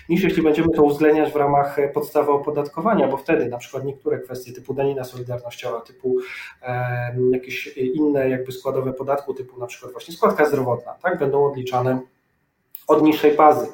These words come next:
tak? E, niestety ustawodawca, no, namieszał, strasznie namieszał, tak? Y, szafuje ostatnio tym pojęciem dochodu, które definiuje przychód minus koszt,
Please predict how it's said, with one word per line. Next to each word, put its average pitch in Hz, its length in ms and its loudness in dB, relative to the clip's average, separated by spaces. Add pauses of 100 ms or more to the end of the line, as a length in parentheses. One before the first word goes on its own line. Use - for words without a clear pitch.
tak? 160 260 0 (340)
E, 147 100 0
niestety 170 300 4
ustawodawca, 165 560 4
no, 156 80 4
namieszał, 160 440 4
strasznie 160 340 0
namieszał, 147 440 2
tak? - 280 0 (500)
Y, 139 60 -6
szafuje 156 560 2
ostatnio 156 340 2
tym 143 180 -2
pojęciem 127 400 -4
dochodu, 156 480 2
które 143 160 2
definiuje 127 440 -2
przychód 127 360 -4
minus 123 300 -12
koszt, 170 320 2